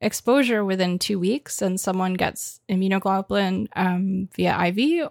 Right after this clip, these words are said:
or a vaccine. And it can spread asymptomatically, particularly in children.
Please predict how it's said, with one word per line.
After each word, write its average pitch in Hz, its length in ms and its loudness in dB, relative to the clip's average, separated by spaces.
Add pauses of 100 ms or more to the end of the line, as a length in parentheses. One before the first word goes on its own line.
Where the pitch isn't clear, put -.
or 196 580 2 (480)
a 208 60 4
vaccine. 196 500 2 (380)
And 220 140 6
it - 60 2
can 220 160 4
spread 247 340 2
asymptomatically, 226 880 2 (120)
particularly 285 760 0
in 196 120 2
children. 175 460 -2